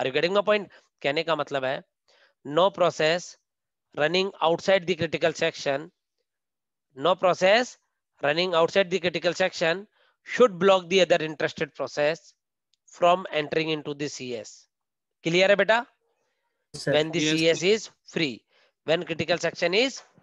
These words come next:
Speaker 1: free। Clear? Clear everyone?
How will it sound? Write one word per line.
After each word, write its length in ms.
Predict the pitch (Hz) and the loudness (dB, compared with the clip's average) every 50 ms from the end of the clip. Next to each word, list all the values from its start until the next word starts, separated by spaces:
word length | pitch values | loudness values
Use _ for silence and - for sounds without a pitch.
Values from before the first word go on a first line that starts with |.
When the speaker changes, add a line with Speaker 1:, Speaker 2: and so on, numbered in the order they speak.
| _ _ - | _ _ -10
Speaker 1:
free। 260 | - 180 165 131 107 101 _ _ _ _ _ _ _ _ _ _ _ _ _ _ _ _ _ _ _ _ _ - | -4 -4 -4 -4 -4 -12 _ _ _ _ _ _ _ _ _ _ _ _ _ _ _ _ _ _ _ _ _ -8
Clear? 260 | 160 165 190 226 262 262 254 - _ _ _ _ _ _ _ _ _ _ _ _ _ _ _ _ _ _ _ _ _ _ _ _ _ _ _ _ _ _ _ _ _ _ _ _ _ _ _ _ _ _ _ _ _ _ - | -4 0 4 4 4 2 2 -6 _ _ _ _ _ _ _ _ _ _ _ _ _ _ _ _ _ _ _ _ _ _ _ _ _ _ _ _ _ _ _ _ _ _ _ _ _ _ _ _ _ _ _ _ _ _ -4
Clear 220 | 165 190 214 226 226 226 | 0 4 6 6 6 6
everyone? 400 | 214 226 226 240 254 262 277 | 6 4 4 4 4 4 2